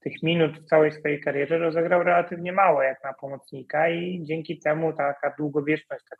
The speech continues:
to nazwijmy. Jeżeli będziemy eksploatować piłkarzy w wieku osiemnastu lat, tak jak,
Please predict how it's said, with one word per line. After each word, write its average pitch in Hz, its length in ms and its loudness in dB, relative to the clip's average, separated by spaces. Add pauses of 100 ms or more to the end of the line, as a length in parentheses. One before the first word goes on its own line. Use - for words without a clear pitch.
to 135 60 -16
nazwijmy. 127 440 -8 (680)
Jeżeli 143 260 0
będziemy 156 260 6
eksploatować 156 840 4
piłkarzy 143 560 2
w 131 60 -12
wieku 143 240 -4
osiemnastu 143 760 -4 (500)
lat, 143 440 2
tak - 140 -10
jak, 139 300 -6